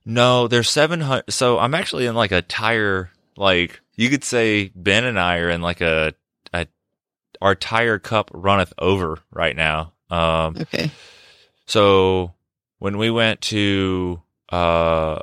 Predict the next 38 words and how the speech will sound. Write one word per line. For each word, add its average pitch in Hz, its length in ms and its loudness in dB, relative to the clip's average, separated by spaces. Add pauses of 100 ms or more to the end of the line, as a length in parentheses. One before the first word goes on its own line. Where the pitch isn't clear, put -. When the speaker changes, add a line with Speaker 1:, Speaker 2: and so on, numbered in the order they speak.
Speaker 1:
Almanzo, 87 760 0 (100)
Guitar 92 360 0
Ted 104 320 -2
came 87 240 -2
out 82 300 -2
to 87 120 -4
help 90 240 -2
us 87 160 -6
work 87 280 -6
the 82 200 -2
Riding 85 300 -2
Gravel 82 320 0
aid 87 180 0
station, 80 520 -6 (500)
and 82 400 0
he 101 160 -4
brought, 90 460 0 (200)
uh, 80 400 -2 (100)
Ben 98 200 0
and 92 120 -2
I 82 140 0
each 87 320 -4
a 87 60 -10
set 85 240 -2
of 78 60 -6
tires. 85 440 -2
So 82 140 -4
he 87 100 -4
brought 82 400 -2
Ben 87 260 2
a 82 80 -2
set 87 220 0
of, 85 360 -4
set 87 260 0
of, 82 200 0
I 87 100 -4
think 90 200 -6
they're 80 480 -2